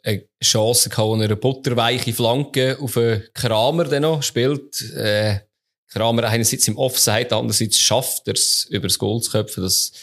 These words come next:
aber dort hat er, hat man es ja auch wieder gesehen, oder? Wie gut, dass die auch kannst brauchen zum Kontern und zum, äh, Vertikalspielen. Weil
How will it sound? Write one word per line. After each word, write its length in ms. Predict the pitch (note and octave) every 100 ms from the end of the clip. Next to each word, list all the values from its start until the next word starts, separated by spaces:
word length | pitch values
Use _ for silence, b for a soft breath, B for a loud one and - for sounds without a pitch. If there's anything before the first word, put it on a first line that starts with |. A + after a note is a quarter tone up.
| B _
aber 140 | - G2+
dort 160 | C3+
hat 140 | D3+ C3+
er, 140 | C#3 C3+
hat 60 | -
man 80 |
es 60 | B2+
ja 100 | C3
auch 60 | C#3+
wieder 160 | D3
gesehen, 280 | C#3+ D3 G#2+ A2
oder? 180 | A#2
Wie 120 | A2 A#2+
gut, 260 | C3 B2+
dass 140 | A#2 -
die 180 | B2+ B2+
auch 120 | A#2+
kannst 180 | A2 -
brauchen 280 | B2 A#2
zum 140 | - A2+
Kontern 540 | - A#2 B2+ C3 A#2
und 180 | A2+ G2+
zum, 200 | A2 G#2
äh, 180 | G2+ G2
Vertikalspielen. 840 | G#2 - - A2 A2 A2+ A#2 A2
Weil 180 | G#2+